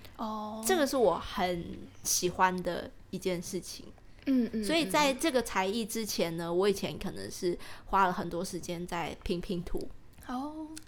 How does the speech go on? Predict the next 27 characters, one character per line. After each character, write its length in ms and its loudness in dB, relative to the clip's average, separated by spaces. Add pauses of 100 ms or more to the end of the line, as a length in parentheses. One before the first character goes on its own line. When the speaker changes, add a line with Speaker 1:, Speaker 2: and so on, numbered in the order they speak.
(160)
Speaker 1:
嗯。 100 0
Speaker 2:
然 160 4
后 140 2
现， 640 2
后 160 8
来 200 6
就 200 2
是 260 -4 (240)
在 140 4
那 180 0
一 60 0
段 200 4
时 160 -2
间， 220 0
我 80 0
开 240 0
始 100 -6
去 160 -4
接 300 2
触 320 2 (300)
缠 240 -2
绕 200 2
画， 380 2 (420)
然 180 -2
后 140 2
做 220 2
缝 180 -4